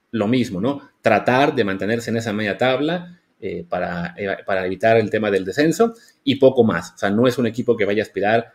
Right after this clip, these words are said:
a meterse a Europa League, ni a Conference, ni siquiera a ganar la Carabao Cup, nada por el estilo. O sea, le, el objetivo claro es mantenerse en la Premier y ya.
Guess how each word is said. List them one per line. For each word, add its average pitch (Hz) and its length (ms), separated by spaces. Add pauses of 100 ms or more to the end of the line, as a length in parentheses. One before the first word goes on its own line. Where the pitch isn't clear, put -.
a 87 100
meterse 90 440
a - 20
Europa 87 260
League, 165 440 (260)
ni 101 220
a 90 100
Conference, 156 680 (360)
ni 113 260
siquiera 113 420
a 104 60
ganar 110 320
la 101 160
Carabao 98 420
Cup, 120 200
nada 110 180
por 98 140
el 95 60
estilo. 175 520
O - 40
sea, - 240
le, - 180
el 107 100
objetivo 156 380
claro 147 280
es 185 360
mantenerse 104 580
en 104 40
la 92 100
Premier 151 420
y 90 120
ya. - 180